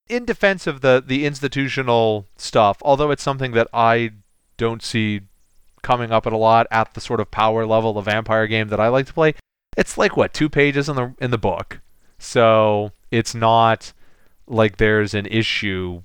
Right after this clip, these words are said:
with it eating up a bunch of space. And, I mean, if you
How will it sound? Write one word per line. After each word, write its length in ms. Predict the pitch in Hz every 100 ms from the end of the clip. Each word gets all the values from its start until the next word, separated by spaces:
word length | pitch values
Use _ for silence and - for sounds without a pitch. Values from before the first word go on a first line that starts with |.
| -
with 400 | 104 95 - - -
it 220 | 110 -
eating 380 | 110 110 107 98
up 200 | 98 -
a 80 | -
bunch 320 | 95 101 101
of 100 | 92
space. 640 | - - 101 85 - - - - _ _ _ 117 117 117 113 _ _ _ _ -
And, 600 | 226 247 240 233 220 196 _ _ _ _ _ _
I 220 | - 180 196
mean, 160 | 190
if 180 | 185 -
you 140 | 175